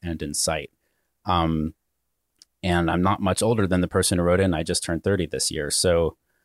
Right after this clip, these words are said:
I, I think the best advice I can give you is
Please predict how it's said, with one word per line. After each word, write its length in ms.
I, 340
I 60
think 320
the 80
best 400
advice 320
I 60
can 180
give 240
you 240
is 540